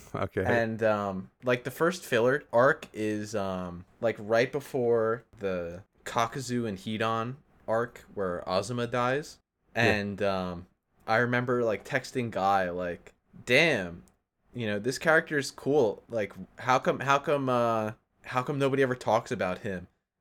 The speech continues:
Speaker 2: And Guy's like, "Who, who are you talking about?" And I found out, like, "Oh, this is a filler arc." But I was like, "Oh, well, he might come back,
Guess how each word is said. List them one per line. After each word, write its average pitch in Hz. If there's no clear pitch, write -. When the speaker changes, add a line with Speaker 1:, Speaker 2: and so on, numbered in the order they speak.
Speaker 2:
And 98
Guy's 101
like, 98
"Who, 160
who 143
are 180
you 175
talking 156
about?" 90
And 117
I 113
found 139
out, 127
like, 104
"Oh, 131
this 123
is 131
a 120
filler 120
arc." 92
But 123
I 113
was 147
like, 131
"Oh, 170
well, 139
he 185
might 226
come 101
back, 104